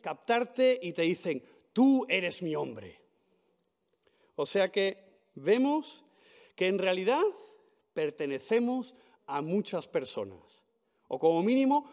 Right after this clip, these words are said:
muchas personas se creen que tienen posición sobre ti. Cada uno tira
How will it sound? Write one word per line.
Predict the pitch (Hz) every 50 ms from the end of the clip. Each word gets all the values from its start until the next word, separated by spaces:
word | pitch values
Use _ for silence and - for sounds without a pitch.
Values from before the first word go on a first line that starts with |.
| - - - -
muchas | 165 190 233 254 247 269 240 -
personas | - - 214 185 - - 208 208 226 240 220
se | - 196 165 -
creen | - 196 220 247 233
que | - 196
tienen | 151 196 214 214 208 190
posición | 202 196 170 - 190 160 - - 196 180 165 131 - - - _ _
sobre | - - - 190 175 165 165 160
ti. | - 123 101 - - _ _ _ _ _ _ _ _ _ _ _ _ _ _ _ _ _ _ _ _ _ _ _ _ _ _ -
Cada | 226 226 269 269 262 240
uno | 254 294 302 320 302 254 -
tira | - 277 285 285 285 285 285 285